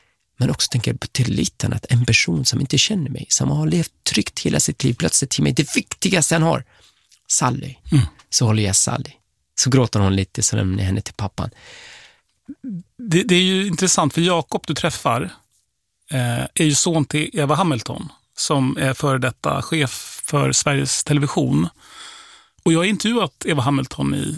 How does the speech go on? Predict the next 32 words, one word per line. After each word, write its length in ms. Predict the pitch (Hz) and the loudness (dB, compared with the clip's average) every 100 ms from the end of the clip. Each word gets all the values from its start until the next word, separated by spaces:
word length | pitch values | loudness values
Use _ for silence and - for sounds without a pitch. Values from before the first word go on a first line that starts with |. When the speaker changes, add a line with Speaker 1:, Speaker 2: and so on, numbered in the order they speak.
| 240 | -2
Speaker 2:
i 40 | |
söndagsintervjun 920 | 139 147 127 120 131 - 127 135 147 - - | 0 2 2 2 0 0 -2 0 -2 -6 -4
för 220 | 143 123 | 0 0
fem 300 | - 160 151 | 2 2 2
år 120 | 185 | 2
sedan. 340 | - 131 - 143 - _ - | -2 -2 -4 -8 -14 _ -10
Eh, 140 | - 143 | -4 -2
och 160 | 175 | 2
då 80 | 160 | 2
berättade 380 | 180 - - 185 | 2 0 0 -2
hon 320 | - 233 127 | 0 2 2
om 320 | - 143 143 - - | 2 0 0 -4 -10
dig 420 | 185 233 - - - _ _ _ _ - | -2 -2 -2 -8 -12 _ _ _ _ -2
och 280 | 151 - - | -2 -2 -2
din 240 | 147 127 | 2 2
bror. 360 | 117 - 165 151 - _ _ _ | 2 -4 -4 -6 -8 _ _ _
Hur, 260 | - 165 - | 0 0 2
hur 240 | 180 170 | 2 4
ni 220 | 165 202 156 | 2 0 0
blev 220 | 156 139 | 0 2
en 120 | 147 | 2
del 280 | 170 151 139 | 2 0 0
av 60 | |
hennes 340 | 127 135 135 - | 0 0 0 0
familj. 480 | 190 147 127 156 185 _ _ _ _ _ _ _ - | 0 0 0 -2 -4 _ _ _ _ _ _ _ -2
Och 120 | 170 | 2
hon 120 | 180 | 4
beskrev 380 | 180 - 175 151 | 2 2 2 2
din 200 | 165 160 | 2 2
historia 560 | 151 - 135 143 - - | 0 0 0 0 0 -2
som 220 | - 135 | 2 2
en, 220 | 131 - | 2 0